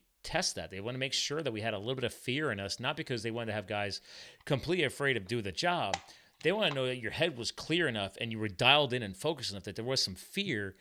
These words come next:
So at least, you know, you weren't just, like, some kind of weirdo that's just like, "Oh, I'm an adrenaline junkie, I'm gonna crush all of this." Like,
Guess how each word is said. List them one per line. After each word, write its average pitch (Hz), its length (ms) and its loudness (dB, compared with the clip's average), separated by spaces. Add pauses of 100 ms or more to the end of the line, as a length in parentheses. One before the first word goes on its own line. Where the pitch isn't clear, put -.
(260)
So - 160 -4
at 139 40 2
least, 165 200 4
you 131 60 -2
know, 123 60 0
you 113 120 -2
weren't 117 160 -4
just, 101 160 -2
like, 104 160 0
some - 160 -2
kind 123 140 -2
of 92 100 -4
weirdo 107 460 0
that's 92 180 -4
just 107 160 -2
like, 101 220 -2
"Oh, 131 200 2
I'm 120 80 -2
an 113 60 -4
adrenaline 123 340 -2
junkie, 104 300 -4
I'm 107 100 -4
gonna 104 140 -4
crush - 320 -4
all 117 160 -2
of 95 80 -4
this." 90 200 -4
Like, 95 120 -8